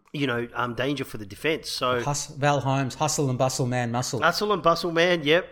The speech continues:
Speaker 1: And, um, I, I thought the Cowboys, once they got up to eighteen six and took the intercept and they scored that try, I thought they, they're gonna run away with this game. I think the turning point was Chanel Harris's Tavita's forty twenty.
Speaker 2: Forty twenty, yeah.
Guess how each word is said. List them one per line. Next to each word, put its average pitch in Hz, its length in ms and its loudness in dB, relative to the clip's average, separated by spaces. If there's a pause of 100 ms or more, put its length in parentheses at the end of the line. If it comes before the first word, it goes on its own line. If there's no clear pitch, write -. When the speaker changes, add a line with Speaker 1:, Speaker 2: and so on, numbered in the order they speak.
Speaker 1:
And, 160 160 0
um, 156 580 2
I, 180 180 2
I - 40 -2
thought 226 200 0
the 185 60 -8
Cowboys, 170 600 2
once 165 180 -4
they 165 80 -2
got 147 140 0
up 143 140 -4
to 143 140 -4
eighteen 139 300 2
six - 600 -6
and 123 400 -8
took - 140 -14
the 135 100 -10
intercept 135 440 -8
and 120 120 -6
they 110 60 -8
scored 131 300 -8
that 113 120 -8
try, 117 240 -4
I - 40 -4
thought 107 340 -10
they, 117 160 -8
they're 123 140 -6
gonna 135 160 -4
run 120 160 -2
away 110 220 -2
with 110 140 -10
this 104 160 -14
game. 113 500 -8 (140)
I - 20 -12
think 175 180 -8
the - 60 -20
turning 151 320 -4
point 139 280 -6
was 156 420 -4
Chanel 123 280 -4
Harris's 113 420 -2
Tavita's 107 680 -6 (300)
forty 131 220 -2
twenty. 123 120 0
Speaker 2:
Forty 151 140 0
twenty, 107 320 -8
yeah. 98 180 -8